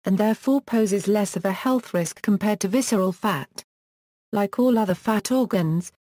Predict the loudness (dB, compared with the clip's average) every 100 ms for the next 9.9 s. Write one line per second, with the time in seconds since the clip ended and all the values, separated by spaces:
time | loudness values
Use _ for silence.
0 | _ -10 -4 -4 -6 -6 0 4 4 2
1 | -2 -2 -2 0 0 2 2 0 -2 -2
2 | 0 0 0 0 2 4 4 4 2 0
3 | 0 0 -2 0 -2 0 -2 -2 -6 _
4 | -8 -8 -2 2 2 2 2 2 2 0
5 | 2 2 2 0 0 2 0 0 -4 -2
6 | -2 -2 0 -2 0 -4 -4 -6 _ _
7 | _ _ _ _ _ -2 2 2 2 0
8 | -2 -2 -2 -4 -8 -4 0 0 0 0
9 | -2 -2 -8 -2 2 4 4 0